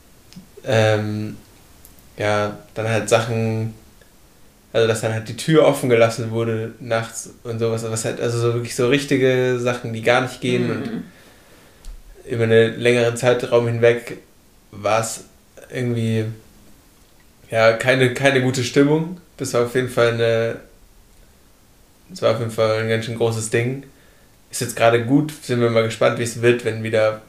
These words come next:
Speaker 1: viel Durchlauf ist. Jetzt gerade ist es natürlich einfach, weil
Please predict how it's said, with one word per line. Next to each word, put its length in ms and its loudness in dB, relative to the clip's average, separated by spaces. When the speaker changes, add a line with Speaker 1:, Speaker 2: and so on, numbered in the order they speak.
Speaker 1:
viel 300 0
Durchlauf 500 4
ist. 260 -6
Jetzt 180 -6
gerade 140 6
ist 40 0
es 80 -2
natürlich 280 -4
einfach, 480 0
weil 520 0